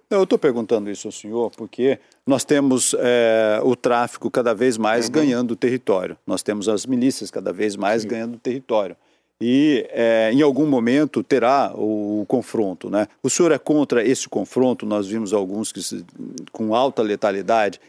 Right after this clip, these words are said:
Speaker 1: Esse confronto não terá num possível governo do senhor?
Speaker 2: Dessa forma, não. Dessa forma de s-, atirar em todo mundo, todo mundo é suspeito, não. Mas é claro que a, a polícia tem que combater o crime efetivamente.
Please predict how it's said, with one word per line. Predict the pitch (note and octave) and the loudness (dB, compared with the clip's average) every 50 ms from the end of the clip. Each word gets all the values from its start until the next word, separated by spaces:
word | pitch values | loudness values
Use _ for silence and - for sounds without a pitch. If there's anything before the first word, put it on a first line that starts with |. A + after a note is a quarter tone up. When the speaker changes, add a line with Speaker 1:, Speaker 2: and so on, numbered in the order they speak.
| _ | _
Speaker 1:
Esse | - C3 C#3 - E3 | 0 2 2 2 2
confronto | - - C#3 B2+ - - C3+ C#3+ D#3 D3+ - D#3 | 2 2 2 0 2 2 2 2 2 2 0 0
não | D3 D#3 C#3+ | 0 0 0
terá | - D#3+ C#3 A#2+ A#2+ B2+ C3 C3 C3+ | 2 2 2 4 4 2 2 0 0
num | C#3 C3 C3 C3 C3 C3 B2+ B2+ B2 B2 A#2+ A#2+ A#2 A2+ A2+ - - _ _ - - - - | 0 0 0 0 0 -2 -2 -2 -2 -2 -2 -2 -2 -4 -6 -8 -12 _ _ -20 -16 -8 -4
possível | C3 - - C#3+ A#2+ C#3 C3 | -2 0 2 2 4 4 4
governo | B2 C3 A2 A#2+ B2 A#2 A#2 | 4 4 4 4 2 2 0
do | G#2 G2+ | -2 -2
senhor? | - - A2+ F#2+ F2 - _ _ | -4 -4 -4 -6 -10 -12 _ _
Speaker 2:
Dessa | - D3+ E3 - - D#3+ - | -2 0 0 0 0 -2 -2
forma, | - - G3+ A3+ C4 C#4+ C4+ A3+ | 2 2 2 4 4 4 2 2
não. | C#3+ A#2 G2+ F2 - - - | 2 0 0 0 -4 -6 -10
Dessa | - F#2 G2 G2 - - G2 - | -6 -4 -4 -4 -2 -2 -4 -4
forma | - - C3 C#3+ B2+ A#2+ G#2+ G2 | 0 2 2 2 2 2 0 -4
de | F2+ G2 | -6 -6
s-, | F#2+ - - - | -10 -10 -12 -12
atirar | - G2 G2 - - G#2 G2 A2 A2+ | -8 -8 -8 -6 -2 -2 0 0 0
em | G#2+ | 0
todo | - - G#2+ F#2+ F#2 F2 | 0 -2 -2 -2 -2 -2
mundo, | A#2 D3 D3+ C#3+ B2+ A2 | 0 2 2 2 2 0
todo | F#2+ - A#2 A2 A2 G#2+ | 0 -2 -4 -2 -2 -4
mundo | A2+ A2+ A2+ A2+ | -4 -2 -4 -4
é | |
suspeito, | - - A#2 - - - C3 D3+ - A#3 A3+ | -4 -4 -8 -6 -4 -2 -2 -2 0 0 -2
não. | F#3+ A2+ F#2+ | 0 0 0
Mas | G2 A#2 D3 | 0 -2 -2
é | G3 A3 | -2 -2
claro | - C3 A#2 C3 D3 | -2 0 0 0 0
que | E3+ - B3 | -2 -4 -4
a, | A3+ G#3 D3+ A2 - | -2 -2 -2 -4 -6
a | - - - - - - - _ | -10 -12 -10 -10 -12 -12 -10 _
polícia | - G#2 F#2+ G#2 B2 B2+ - E3+ | -6 -4 -2 0 -2 -2 -2 -4
tem | E3 - D#3+ D#3+ | -6 -6 -8 -6
que | - | -2
combater | - D3 C3 B2+ G#2 - - - | -2 -2 0 0 0 0 0 0
o | G#2+ F#2 | 0 0
crime | - - A2 B2+ C#3 D3+ D3+ | -2 -4 -2 -2 0 2 0
efetivamente. | C#3+ - D#3 C3 - - C3+ A#2+ A#2 A2 G2 F#2 G2 A2 A#2+ B2 - - | 0 2 0 -2 -2 0 -2 0 2 0 0 0 0 0 0 -2 -4 -8